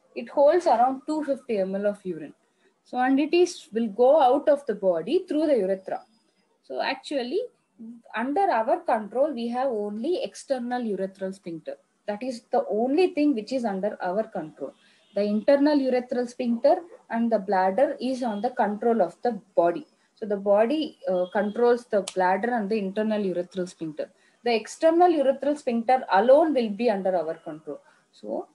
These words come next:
if we are holding the urine, means we are holding the external urethral sphincter. If we are releasing the urine, means we are releasing the external urethral sphincter. That is the only thing under our control. And urethra, so which is also lined with mucous membrane,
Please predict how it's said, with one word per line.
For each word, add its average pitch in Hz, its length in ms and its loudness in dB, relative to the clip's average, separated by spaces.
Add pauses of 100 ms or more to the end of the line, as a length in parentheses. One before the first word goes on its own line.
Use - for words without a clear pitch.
(120)
if - 300 -8
we 254 300 -4
are 226 200 6
holding 269 480 4
the 285 100 6
urine, 214 440 2
means 339 300 -2
we 214 180 -2
are 277 260 4
holding 240 440 0
the 285 100 2
external 240 560 -2
urethral 190 460 -4
sphincter. 160 480 -10 (320)
If - 160 -10
we 294 120 6
are 285 120 6
releasing 302 560 6
the 269 100 4
urine, 214 400 -4
means 269 300 -4 (260)
we 254 140 -2
are 269 180 0
releasing 240 520 -4
the 262 140 -2
external 202 500 -8
urethral 180 460 -6
sphincter. 160 400 -14 (200)
That 202 120 -6
is 226 120 -2
the 214 80 -2
only 220 340 0
thing 254 320 -4
under 185 260 0
our 165 180 0
control. - 380 -14 (1400)
And 269 200 2
urethra, 233 440 0 (380)
so 233 220 -8
which 233 200 -6
is 302 120 2
also 240 420 6
lined 214 340 0
with 208 200 -10
mucous 190 420 -6
membrane, 151 400 -8